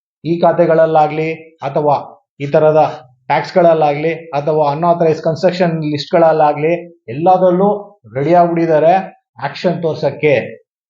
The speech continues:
So ಇದರ ಎಲ್ಲ ಅಪ್ಡೇಟ್ ವಿಡಿಯೋಗಳನ್ನ ಒಂದೊಂದೇ ಒಂದೊಂದೇ ಮಾಡ್ತಾ ನಿಮ್ ಜೊತೆ ಹಂಚ್ಕೊಂತಾ ಇರ್ತೀನಿ ಅಂತ ಹೇಳ್ತಾ ಇವತ್ತಿನ ಈ ವಿಡಿಯೋನ ಮುಗಿಸ್ತಾ ಇದ್ದೀನಿ.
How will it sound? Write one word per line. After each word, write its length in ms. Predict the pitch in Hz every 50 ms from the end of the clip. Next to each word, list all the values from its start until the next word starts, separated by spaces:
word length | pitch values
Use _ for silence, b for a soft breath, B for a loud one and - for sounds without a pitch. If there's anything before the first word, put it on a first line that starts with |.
| _ _ _ -
So 240 | 151 135 - 131
ಇದರ 180 | 156 151 165 170
ಎಲ್ಲ 520 | 165 156 160 170 190 196 202 202 196 196
ಅಪ್ಡೇಟ್ 400 | 190 175 156 147 160 180 175 175
ವಿಡಿಯೋಗಳನ್ನ 460 | 165 165 170 175 170 165 160 156 160 175
ಒಂದೊಂದೇ 500 | 175 151 147 147 151 160 160 151 160 156
ಒಂದೊಂದೇ 460 | 156 151 147 147 151 147 147 139 135
ಮಾಡ್ತಾ 380 | 135 143 143 143 - 160 156 156 160 151 - - _ -
ನಿಮ್ 160 | 139 139 135
ಜೊತೆ 200 | 139 139 139 143
ಹಂಚ್ಕೊಂತಾ 460 | 139 147 156 - - 208 202 196 190
ಇರ್ತೀನಿ 280 | 180 170 160 170 170 165
ಅಂತ 160 | 160 143 156
ಹೇಳ್ತಾ 320 | 156 151 147 135 160 160 160 - - 131
ಇವತ್ತಿನ 340 | 139 165 175 175 170 160
ಈ 200 | 151 143 143 165
ವಿಡಿಯೋನ 320 | 175 170 160 156 160 156 151
ಮುಗಿಸ್ತಾ 440 | 147 135 135 139 147 165 170 - 151
ಇದ್ದೀನಿ. 320 | 143 139 135 135 143 156